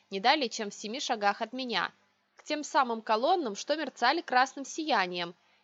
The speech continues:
Кесарь расставлял нас по заранее приготовленным местам. Мне стало страшно. Зато Рыжего произошедшее ничуть не напугало.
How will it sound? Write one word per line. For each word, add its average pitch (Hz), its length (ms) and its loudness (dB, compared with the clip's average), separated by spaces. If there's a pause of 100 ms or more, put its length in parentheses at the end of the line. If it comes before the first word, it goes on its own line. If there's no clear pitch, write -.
(120)
Кесарь 285 440 -2
расставлял 220 560 0
нас 233 240 -4
по 208 120 -12
заранее 226 440 2
приготовленным 214 720 -2
местам. 202 580 0 (360)
Мне 226 160 -2
стало 233 300 0
страшно. 262 640 0 (440)
Зато 202 320 0
Рыжего 285 420 0
произошедшее 202 800 -2
ничуть 277 460 -6
не 269 60 -6
напугало. 208 600 0